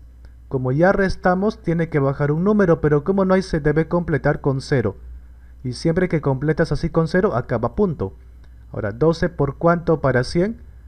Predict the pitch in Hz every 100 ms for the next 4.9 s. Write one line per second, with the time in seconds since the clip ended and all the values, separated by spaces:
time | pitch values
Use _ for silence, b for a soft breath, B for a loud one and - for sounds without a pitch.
0 | b b b - 104 107 120 143 156 170
1 | 165 156 175 185 190 151 127 117 117 117
2 | 131 104 104 113 - 110 110 139 123 -
3 | 123 151 170 156 147 143 139 135 120 -
4 | 110 113 131 139 127 - 123 - -